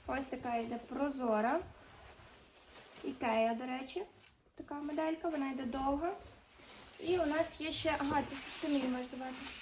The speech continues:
Є ще одна така сама. Тобто це комплект.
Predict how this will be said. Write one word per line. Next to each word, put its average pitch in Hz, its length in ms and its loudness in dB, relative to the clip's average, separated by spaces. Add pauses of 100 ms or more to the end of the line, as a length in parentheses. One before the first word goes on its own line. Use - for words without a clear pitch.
(120)
Є 302 100 2
ще 302 340 4
одна 277 160 4
така 262 260 -2
сама. 233 340 -4 (1800)
Тобто 262 280 -4
це 311 160 4
комплект. 254 520 0